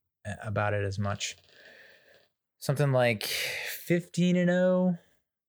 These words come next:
when our pitcher goes six innings or more. Just hasn't happened a lot. But when it happens, we win. Ottavino and Robertson,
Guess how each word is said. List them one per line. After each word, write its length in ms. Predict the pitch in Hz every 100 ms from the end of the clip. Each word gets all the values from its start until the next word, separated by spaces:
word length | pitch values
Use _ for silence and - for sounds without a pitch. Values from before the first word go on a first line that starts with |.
| _ _ _
when 320 | 139 143 143
our 80 | 143
pitcher 240 | 139 135 139
goes 240 | 143 131
six 400 | - - 147 -
innings 320 | 143 143 139
or 60 | 139
more. 400 | 135 139 147 151 _ _ -
Just 240 | 113 - -
hasn't 260 | 117 113
happened 300 | 117 - -
a 20 |
lot. 220 | 60 55 - _ _
But 100 | 95
when 100 | 101
it 40 | 104
happens, 360 | 135 131 101
we 80 | 98
win. 220 | 120 - - _ _ _ _ _ _ _ -
Ottavino 500 | 110 117 120 117 113
and 100 | 110
Robertson, 680 | 107 107 104 107 107 107